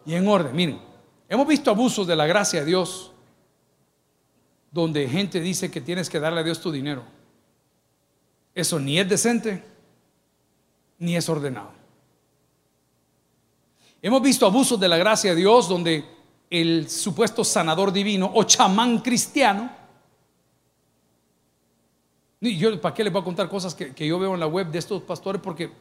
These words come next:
tengo, estoy suscrito a, a Evangelio Puro, Together for the Gospel, Gospel Coalition, cosas que le mandan videos e información.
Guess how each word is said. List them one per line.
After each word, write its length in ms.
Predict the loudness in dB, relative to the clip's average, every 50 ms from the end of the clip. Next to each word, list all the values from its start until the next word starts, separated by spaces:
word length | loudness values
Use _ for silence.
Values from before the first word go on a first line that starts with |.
| _
tengo, 320 | -6 -6 -4 -4 -4 -6 -8
estoy 180 | -6 -6 -6
suscrito 560 | -4 -4 -6 -4 -2 -4 -4 -2 -2 -2 0 0
a, 280 | -2 -4 -6 -12 -10 -8
a 60 | -6
Evangelio 360 | -6 -4 -4 -4 -4 -4 -6
Puro, 600 | -4 -4 -4 -2 0 0 2 2 2 2 0 -2 -6 -20 -20 _ _ _ _ _ -6
Together 300 | -4 -2 0 0 -2 -2
for 100 | -2 -4
the 100 | -4 0
Gospel, 340 | 0 0 0 0 -2 -4 -2
Gospel 340 | -2 -2 -2 -2 -4 -2
Coalition, 420 | 0 -2 0 0 0 -2 -2 -4 -2
cosas 300 | -2 -4 -4 -4 -4 -2
que 80 | 0
le 100 | 0 2
mandan 360 | 2 2 2 2 0 0 0 0
videos 320 | 2 2 0 0 0 -4
e 20 |
información. 380 | -6 -6 -6 -6 -6 -8 -8